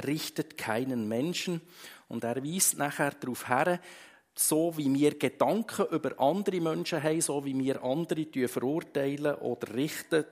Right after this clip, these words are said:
da besteht der Zusammenhang zu unserem Leben. „Mit dem Maßstab, den ihr an andere anlegt, wird man auch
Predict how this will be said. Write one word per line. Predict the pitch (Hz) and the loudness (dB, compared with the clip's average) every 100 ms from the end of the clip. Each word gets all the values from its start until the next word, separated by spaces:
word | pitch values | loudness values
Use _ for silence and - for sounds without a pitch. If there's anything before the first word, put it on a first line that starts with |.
| - | -4
da | 120 131 | 0 0
besteht | - 127 - 120 139 | -2 -4 0 -2 -2
der | 123 | 0
Zusammenhang | - 110 117 107 113 123 | 0 0 -2 -2 -2 -2
zu | - 107 | -6 -6
unserem | 117 123 113 | -2 -2 0
Leben. | 104 85 69 | -2 -4 -8
„Mit | 95 98 - | -8 -6 4
dem | 147 175 226 | 6 8 6
Maßstab, | 214 185 190 - - 147 151 175 - | 4 4 2 0 -2 0 2 0 -2
den | 147 127 | -2 0
ihr | 135 135 | 0 -2
an | 123 120 | -2 -2
andere | 104 117 127 113 95 - | -2 -2 -2 -2 -2 0
anlegt, | 120 151 143 156 214 - 120 | 0 0 2 2 2 -2 -4
wird | 113 117 - | -2 -2 0
man | 127 151 | -2 2
auch | 160 175 190 | 4 4 2